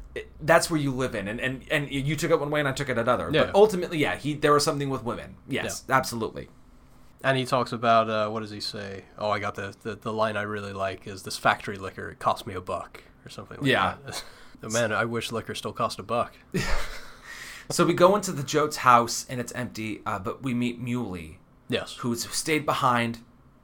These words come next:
Speaker 1: 'cause his family is left, 'cause they, they've gone through the same exact thing.
Speaker 2: Right.
Speaker 1: And Muley gives this, basically tells Tom what's happened to his, his land.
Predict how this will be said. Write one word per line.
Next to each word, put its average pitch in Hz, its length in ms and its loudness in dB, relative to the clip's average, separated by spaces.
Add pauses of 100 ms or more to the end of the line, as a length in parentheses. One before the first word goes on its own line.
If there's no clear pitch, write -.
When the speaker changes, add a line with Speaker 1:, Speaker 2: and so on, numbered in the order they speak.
(140)
Speaker 1:
'cause 135 120 -6
his 131 140 -4
family 113 320 -2
is 98 160 -8
left, 104 220 0
'cause 107 180 -10 (240)
they, 135 160 0
they've 127 260 -2
gone 123 160 0
through 101 120 -10
the 104 60 -8
same 104 220 -6
exact 98 380 -4
thing. 95 380 -6
Speaker 2:
Right. 95 180 -10 (920)
Speaker 1:
And 131 360 0 (680)
Muley 175 400 2
gives 139 280 0
this, - 380 -2 (920)
basically 147 440 0
tells 135 360 0
Tom 117 580 0 (100)
what's 110 240 2
happened 113 400 2
to 104 60 -4
his, 139 440 -2
his - 300 -6
land. 90 320 -10